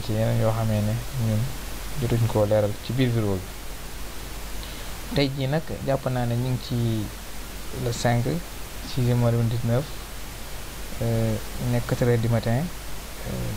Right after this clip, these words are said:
xam naa ne bu ñu, bu ñu xëyee, incha allah, moom mooy nekk korite gi. Kon ba loola waral, xam naa tey vidéo bi moom dañ koy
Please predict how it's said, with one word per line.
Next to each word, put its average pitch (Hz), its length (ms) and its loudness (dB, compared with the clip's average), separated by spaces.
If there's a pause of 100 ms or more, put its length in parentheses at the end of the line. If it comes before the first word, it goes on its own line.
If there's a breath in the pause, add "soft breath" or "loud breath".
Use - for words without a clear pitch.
(240)
xam 123 200 0
naa 117 200 4
ne 113 120 4 (720)
bu - 140 -4
ñu, 123 200 4
bu - 160 -4
ñu 123 120 4
xëyee, 117 380 4
incha 120 280 0
allah, 110 260 2
moom 117 160 2
mooy 113 180 2
nekk 117 200 2 (1000)
korite 117 380 2
gi. 127 120 0 (1200)
Kon 117 200 2
ba 113 140 4
loola 123 340 6
waral, 117 300 4
xam 117 280 -2
naa 113 160 0
tey 113 180 2
vidéo 123 320 4
bi 120 100 0
moom 110 200 2 (280)
dañ 117 260 0
koy 113 200 2